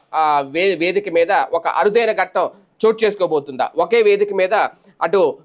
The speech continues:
మోడీ, పవన్ కళ్యాణ్, చంద్రబాబు ముగ్గురిని చూడబోతున్నాం. వాళ్ళతో పాటు జగన్మోహన్ రెడ్డిని కూడా చూసే అవకాశం ఉందా అనేది ఇక్కడ కీలకమైన అంశం. ఎందుకంటే, ఆ, ఈ అమరావతి ప్రారంభోత్సవానికి సంబంధించి, పునఃప్రారంభోత్సవానికి సంబంధించి, ఆ, కూటమి ప్రభుత్వం,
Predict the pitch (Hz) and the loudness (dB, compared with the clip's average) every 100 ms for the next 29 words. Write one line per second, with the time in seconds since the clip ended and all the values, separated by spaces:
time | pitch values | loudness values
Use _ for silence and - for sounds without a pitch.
0 | - 170 220 254 277 185 185 202 196 202 | -4 2 2 2 -2 -2 0 0 0 2
1 | 220 214 165 170 147 131 143 175 226 233 | 0 -2 -2 0 0 -2 -4 0 2 2
2 | 220 190 185 180 180 165 160 - _ - | 0 0 0 -2 -2 -2 -4 -6 _ -2
3 | 180 247 247 240 220 208 156 190 226 220 | 0 2 0 0 0 0 0 -2 0 0
4 | 226 226 220 202 202 190 185 185 196 160 | 0 0 -2 -2 -2 -2 -2 -2 0 -2
5 | 170 180 180 160 165 165 160 185 190 165 | 0 -2 0 -2 0 0 0 0 -4 -2
6 | 170 165 156 139 123 123 170 202 196 190 | -2 0 -2 -2 -4 -4 -2 0 -2 0
7 | 165 139 _ 220 _ - 151 147 151 185 | -2 -2 _ -20 _ -4 -2 0 -2 -2
8 | 196 202 - 170 208 226 226 226 208 185 | 2 2 0 -2 0 2 0 -2 -4 -2
9 | 190 208 208 202 190 190 185 180 170 175 | -2 0 -2 -2 -4 -4 -4 -8 -6 -4
10 | 165 165 196 190 180 180 170 175 170 165 | -2 -2 -2 -2 -2 0 0 2 -2 0
11 | 165 160 156 160 151 151 151 147 147 135 | -2 -2 -4 -6 -4 -2 -2 0 -2 -2
12 | 240 226 - 139 135 170 170 - - 185 | -8 -20 -4 0 2 0 -4 -18 -4 -2
13 | 214 220 208 185 180 - 160 | 0 0 0 -2 -4 -2 -4